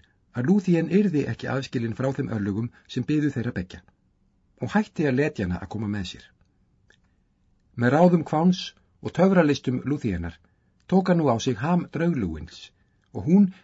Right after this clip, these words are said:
klæddist vængjuðu leðurgervi Þyringvælu. Beren varð að öllu útliti sem hræðilegur varúlfur, nema að úr glyrnum hans skein að vísu ídilegt blik, en þó hreint og drengilegt. Og rétt í því kom hryllingsvipur á þau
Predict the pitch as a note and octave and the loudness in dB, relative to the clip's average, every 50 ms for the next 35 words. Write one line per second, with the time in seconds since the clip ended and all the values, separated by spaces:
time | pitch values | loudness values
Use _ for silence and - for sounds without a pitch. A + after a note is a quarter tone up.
0 | _ - D#3+ D3+ C3+ D3 C3 - D3 E3+ F#3+ G3 F#3 F3 C3+ D3 C3+ C3+ D#3+ E3+ | _ -4 -4 -2 -2 -2 -2 0 2 4 4 4 2 0 0 0 -2 0 0 -2
1 | D3+ C#3 - - A#2 G#2+ G#2+ A#2+ C3 C3 - D#3 E3 D3 A2+ F#2 - D#2+ D2+ C2 | -2 -4 -4 -4 -4 -4 -2 -2 -4 -4 -4 -6 -4 -4 -4 -6 -6 -8 -10 -10
2 | A#1+ - _ _ _ _ _ _ _ _ _ _ _ _ _ _ _ _ _ _ | -12 -16 _ _ _ _ _ _ _ _ _ _ _ _ _ _ _ _ _ _
3 | _ _ _ _ _ _ _ _ - - D#3 F3 F3+ F3 F3 E3+ E3 - _ _ | _ _ _ _ _ _ _ _ -4 2 4 6 6 6 4 2 0 -4 _ _
4 | _ _ - C3 C#3+ D3 D3+ C#3 D3 E3+ E3+ E3+ C#3+ - D3 C3+ - - B2+ B2 | _ _ -4 -2 0 0 2 2 2 0 0 0 0 0 0 0 0 -2 -2 -2
5 | - C#3 C#3 B2+ - C#3 B2 A#2 D3 E3+ G3+ G#3+ F3+ E3 E3 D3+ E3 D#3+ F3 F3+ | 0 -2 -2 -2 -2 -4 -4 -2 0 0 2 2 2 0 -2 -2 -2 0 0 2
6 | F#3 F3 B2 G2+ F2 D#2+ F2 E2+ - _ _ _ _ _ _ _ _ _ _ _ | 2 2 0 -2 -6 -6 -8 -10 -12 _ _ _ _ _ _ _ _ _ _ _
7 | _ - C#3+ D#3 E3 D#3+ D#3+ D3+ C#3+ - _ - C3+ C3 C#3+ C#3+ - F3 G#3 B3+ | _ -4 -2 -2 0 0 0 0 -2 -2 _ -6 -6 -6 -4 -2 4 4 4 4
8 | G3+ - C#3+ B2+ B2 A2+ A2 G#2 - - _ _ _ - - - D3+ D3+ D3 C#3 | 2 -2 -2 -2 0 -2 -2 -4 -8 -14 _ _ _ -16 -6 -2 -2 -2 0 -2
9 | B2+ C3 C3 B2+ - C3 B2 B2 - F3+ F3+ - F#3 C#3 B2 - - - - F2+ | -2 -4 -4 -4 -2 -2 -2 0 0 -2 -2 0 -2 -2 -2 -4 -6 -10 -10 -8
10 | F2 F#2 A#2+ - _ - - _ _ _ _ _ _ _ _ - C#3 C3 - G#3 | -6 -6 -8 -8 _ -20 -20 _ _ _ _ _ _ _ _ -8 -6 -2 2 2
11 | A3+ A3 - - - - G#3 G#3 C3 - _ - - - B2+ - G2 F#2 - - | 2 2 0 -2 -2 0 2 2 2 0 _ -18 -12 -8 -4 -2 -2 -2 -2 -4
12 | - - - - _ _ _ _ _ _ _ _ _ _ _ _ _ _ _ _ | -8 -12 -14 -16 _ _ _ _ _ _ _ _ _ _ _ _ _ _ _ _
13 | _ _ _ _ _ _ _ _ _ - - C3 F#3 G#3 F#3 - G#3 F3 - C3+ | _ _ _ _ _ _ _ _ _ -6 0 4 4 4 4 2 0 0 2 4
14 | B2+ B2+ B2+ - - _ _ - C#3 C3 B2+ F#3+ A#3+ - - G3+ E3 - - G2+ | 2 2 2 -2 -14 _ _ -2 -2 0 2 0 0 2 2 0 2 2 2 -2
15 | F#2+ - A2 A2 G#2+ G2+ F#2 F#2+ F#2 | 0 0 -2 -4 -4 -4 -2 -4 -6